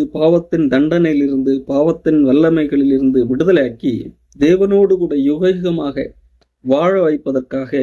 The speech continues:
இயேசு கிறிஸ்துவால் உருவாக்கப்பட்ட ஒரு மார்க்கம். ஆனால் இன்றைக்கு வியாபாரிகள் கிறிஸ்தவத்தின் பெயரிலே தங்களை தாங்களே கடவுளுக்கு ஊழிய செய்கிறோம் என்று சொல்லிக்கொண்டே கிறிஸ்தவத்தினுடைய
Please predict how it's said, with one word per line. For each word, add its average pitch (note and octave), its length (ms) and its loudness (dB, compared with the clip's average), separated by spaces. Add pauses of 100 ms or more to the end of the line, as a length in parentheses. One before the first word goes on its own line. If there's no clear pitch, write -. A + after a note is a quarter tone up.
இயேசு F#3 340 0
கிறிஸ்துவால் B2 540 -4 (100)
உருவாக்கப்பட்ட C#3+ 920 0
ஒரு C#3+ 200 2
மார்க்கம். B2 500 -2 (480)
ஆனால் C#3+ 440 0 (560)
இன்றைக்கு E3 480 0 (680)
வியாபாரிகள் C#3+ 840 -2 (420)
கிறிஸ்தவத்தின் F3+ 640 0
பெயரிலே D#3 420 2
தங்களை F#3 460 0
தாங்களே E3 420 -2
கடவுளுக்கு F3 540 0
ஊழிய E3 340 2 (180)
செய்கிறோம் D3+ 400 -2
என்று C3+ 180 2
சொல்லிக்கொண்டே C3 600 0 (1080)
கிறிஸ்தவத்தினுடைய F3+ 800 0